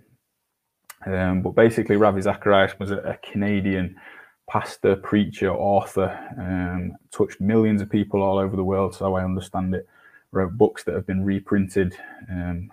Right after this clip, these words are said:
in loads of different languages, um, and really encouraged lots of Christians in their faith, my wife included. And he very sadly passed away, um, in springtime last year.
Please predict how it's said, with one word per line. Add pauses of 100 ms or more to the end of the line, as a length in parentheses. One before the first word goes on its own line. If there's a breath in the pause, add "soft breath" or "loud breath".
in
loads
of
different
languages, (560 soft breath)
um,
and
really
encouraged (180)
lots
of
Christians
in
their
faith,
my
wife
included. (1600 soft breath)
And
he
very
sadly
passed
away, (320 loud breath)
um,
in
springtime
last
year.